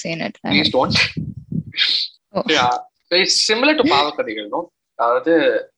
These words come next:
Speaker 2: பாவக்கதைகள் நம்மள வந்து ஒரு குயர், ஒரு குயர் கேரக்டர், ஒரு குயர் ஸ்டோரி லைனை வந்து ஒரு ட்விஸ்டா யூஸ் பண்ணிருப்பாங்க. அதாவது அவங்களுக்கு பொறுத்த வரைக்கும் ஒரு கமெடிக் ரிலீஃப், ஒரு ட்விஸ்ட்காக யூஸ் பண்ண மாதிரி கிட்டத்தட்ட இதுல வந்து ஒரு த்ரில்லர் ட்விஸ்ட்காக யூஸ் பண்ணிருக்காங்க. மத்தபடி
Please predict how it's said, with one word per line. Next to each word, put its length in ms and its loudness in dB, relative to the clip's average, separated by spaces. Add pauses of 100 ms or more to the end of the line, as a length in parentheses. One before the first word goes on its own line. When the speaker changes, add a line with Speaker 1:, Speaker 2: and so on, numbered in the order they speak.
(160)
Speaker 2:
பாவக்கதைகள் 500 2
நம்மள 340 0
வந்து 200 -2
ஒரு 200 0
குயர், 220 0 (240)
ஒரு 280 -6
குயர் 240 -2
கேரக்டர், 420 -2
ஒரு 120 -14
குயர் 280 2
ஸ்டோரி 200 0
லைனை 220 0
வந்து 180 -6
ஒரு 160 -8
ட்விஸ்டா 260 0
யூஸ் 280 -4
பண்ணிருப்பாங்க. 440 -14
அதாவது 500 0
அவங்களுக்கு 380 -2
பொறுத்த 240 0
வரைக்கும் 200 0
ஒரு 40 -12
கமெடிக் 380 0
ரிலீஃப், 300 -4
ஒரு 240 -4
ட்விஸ்ட்காக 340 2
யூஸ் 260 0
பண்ண 160 -6
மாதிரி 360 0
கிட்டத்தட்ட 680 0 (160)
இதுல 200 2
வந்து 240 0
ஒரு 380 0 (280)
த்ரில்லர் 560 0
ட்விஸ்ட்காக 460 -2
யூஸ் 180 -4
பண்ணிருக்காங்க. 420 -8 (280)
மத்தபடி 420 -2